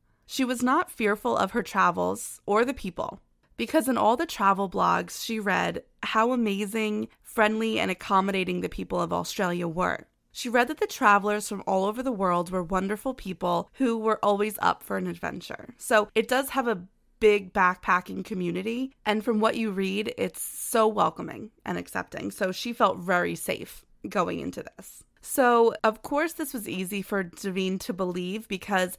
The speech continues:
she had had similar experiences in all of her other travels. Like, she never had a negative experience when she was in South Africa, Guatemala, or in China. She actually met a lot of her friends that she still has to this day from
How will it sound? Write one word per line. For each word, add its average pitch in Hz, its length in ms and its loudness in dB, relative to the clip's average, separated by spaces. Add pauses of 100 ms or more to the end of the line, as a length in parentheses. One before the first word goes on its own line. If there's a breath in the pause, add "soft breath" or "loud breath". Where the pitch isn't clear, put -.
she 262 240 -2
had 320 120 4
had 226 280 2
similar 175 320 0
experiences 170 760 -2
in 170 80 0
all 165 140 2
of 160 100 -2
her 190 180 -2
other 175 220 -2
travels. - 560 -6
Like, - 200 -6
she 240 160 -4
never 202 240 2
had 202 180 0
a 190 40 -2
negative 175 360 -4
experience 170 800 -6
when 180 280 -2
she - 120 -10
was 170 160 -8
in 165 420 -2
South 180 280 0
Africa, 175 560 0
Guatemala, 170 760 -2
or 190 240 0
in 180 140 -4
China. - 400 -8
She - 160 -4
actually 202 320 0
met 175 400 -2
a 196 80 2
lot 185 280 2
of 185 120 -4
her 190 100 -2
friends 170 460 -4
that 185 120 -8
she 180 120 -8
still 170 220 -8
has 170 200 -2
to - 80 -18
this - 220 -8
day 170 360 -4 (280 soft breath)
from 170 400 -2